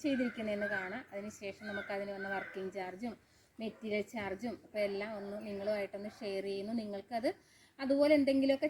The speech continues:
ചെയ്യാൻ ഉദ്ദേശിക്കുന്നുണ്ടെങ്കിൽ നിങ്ങൾക്കും കൂടെ അത് ഉപകാരപ്രദമായിക്കോട്ടെ എന്ന് വിചാരിച്ചിട്ട് കൂടിയാണ് നമ്മുടെ ഈ വീഡിയോ ചെയ്യുന്നത്. അപ്പോൾ, എന്തൊക്കെയാണ് ആദ്യം ചെയ്തതെന്ന് നമുക്ക്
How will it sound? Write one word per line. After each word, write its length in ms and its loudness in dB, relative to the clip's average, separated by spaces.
ചെയ്യാൻ 380 6
ഉദ്ദേശിക്കുന്നുണ്ടെങ്കിൽ 960 2
നിങ്ങൾക്കും 480 -4
കൂടെ 220 0
അത് 100 -10
ഉപകാരപ്രദമായിക്കോട്ടെ 1300 -4
എന്ന് 180 -4
വിചാരിച്ചിട്ട് 580 -4
കൂടിയാണ് 460 0
നമ്മുടെ 300 -2
ഈ 100 -4
വീഡിയോ 260 -2
ചെയ്യുന്നത്. 360 -4
അപ്പോൾ, 200 -10
എന്തൊക്കെയാണ് 540 -4
ആദ്യം 200 -4
ചെയ്തതെന്ന് 440 0
നമുക്ക് 240 -8